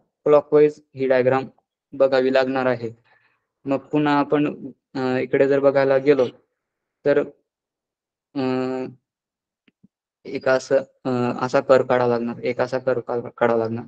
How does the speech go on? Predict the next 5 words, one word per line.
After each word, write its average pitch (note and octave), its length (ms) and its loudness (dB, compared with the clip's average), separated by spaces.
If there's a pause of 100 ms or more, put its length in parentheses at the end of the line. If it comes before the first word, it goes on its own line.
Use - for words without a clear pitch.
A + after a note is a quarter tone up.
(880)
एक B2+ 200 -8 (840)
असा C3 260 0
कर्व C3 260 0
काढावा B2 280 0
लागणार A#2+ 300 -4